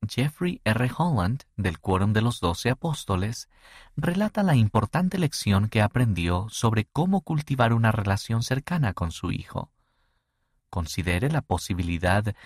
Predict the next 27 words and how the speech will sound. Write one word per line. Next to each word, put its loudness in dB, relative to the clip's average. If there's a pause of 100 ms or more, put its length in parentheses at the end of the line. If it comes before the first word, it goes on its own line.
(220)
de 0
leer 4
ese -2
artículo -2
con 0
su -6
cónyuge -2 (320)
y 2
de 4
analizar 2 (360)
cómo 4
pueden 4
mantener 4
a 4
sus -4
hijos -2
más 0
cerca -2
de -2
su -6
corazón. -4 (1800)
Tender 2
una 2
mano 4
a 4
los -2
refugiados. -4